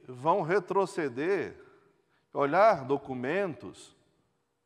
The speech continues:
esse testemunho continua reverberando. A fiel pregação da palavra,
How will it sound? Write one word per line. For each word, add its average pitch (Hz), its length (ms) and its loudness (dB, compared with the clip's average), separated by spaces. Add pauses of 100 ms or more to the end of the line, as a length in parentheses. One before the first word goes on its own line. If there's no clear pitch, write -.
(400)
esse 185 180 -2
testemunho 190 680 0
continua 190 680 0
reverberando. 180 1080 0 (1700)
A - 80 -2
fiel 170 480 0
pregação 165 560 0
da 156 100 0
palavra, 139 840 4